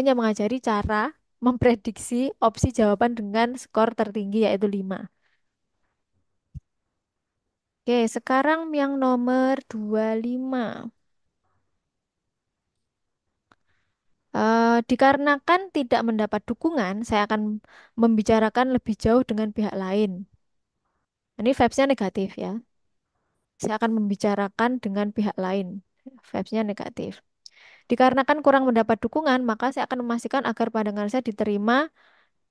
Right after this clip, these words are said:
dengan meminta dukungan atasan. Eh, vibes-nya negatif juga. Jangan dipilih.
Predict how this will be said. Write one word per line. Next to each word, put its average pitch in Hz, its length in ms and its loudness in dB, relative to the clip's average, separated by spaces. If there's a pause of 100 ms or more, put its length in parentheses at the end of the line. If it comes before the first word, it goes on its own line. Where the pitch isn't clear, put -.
dengan 226 300 2
meminta 220 340 0
dukungan 226 400 -4
atasan. 196 680 -6 (1500)
Eh, 196 300 -2
vibes-nya 294 480 0
negatif 226 400 0
juga. 214 320 -4 (560)
Jangan 202 320 -2
dipilih. 202 340 -4